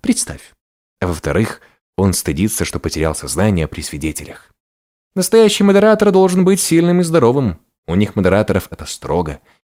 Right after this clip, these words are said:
Если слабак, то тебе не место среди модераторов. А бывших модераторов не бывает.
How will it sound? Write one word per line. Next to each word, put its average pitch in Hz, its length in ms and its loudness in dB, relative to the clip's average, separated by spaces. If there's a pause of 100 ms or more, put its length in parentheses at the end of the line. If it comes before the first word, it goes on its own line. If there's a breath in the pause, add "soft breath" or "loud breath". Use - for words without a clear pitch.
(140)
Если 104 300 2
слабак, - 640 -4 (160)
то - 100 -6
тебе 170 200 4
не 208 100 4
место 127 340 2
среди 143 280 2
модераторов. 73 760 -4 (220)
А - 100 0
бывших 160 340 0
модераторов 156 560 0
не 143 60 -4
бывает. 110 420 0